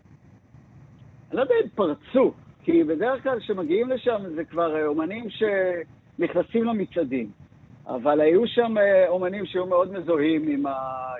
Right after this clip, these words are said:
עם התוכנית, אה, למשל, אה, גלאדיס נייט, אה, אל גרין, היה שם כמה פעמים, סטיבי וונדר, בכלל כל האושיות הגדולות,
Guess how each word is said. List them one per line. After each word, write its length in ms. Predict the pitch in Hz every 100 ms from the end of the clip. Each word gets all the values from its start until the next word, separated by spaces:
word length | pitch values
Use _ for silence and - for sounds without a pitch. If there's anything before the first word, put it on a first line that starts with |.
| 120
עם 100 | 135
התוכנית, 680 | 127 123 - - 180 185 160 -
אה, 160 | 151 135
למשל, 420 | 135 135 151 143
אה, 160 | 135 135
גלאדיס 340 | 135 156 139 135 -
נייט, 360 | 170 180 175 - - _ - - - - -
אה, 40 | 127 135 139 135 135 135 160 170
אל 160 | 165
גרין, 520 | 131 151 185 202 196 185 170 151 -
היה 180 | 156
שם 140 | 151 165
כמה 260 | 165 160
פעמים, 500 | 147 160 147 151 147 123
סטיבי 300 | - 151 127
וונדר, 400 | 135 160 196 180
בכלל 260 | 175 - 269 -
כל 240 | 220 226
האושיות 880 | 247 220 185 151 156 - 165 175 185
הגדולות, 500 | 165 139 156 156 175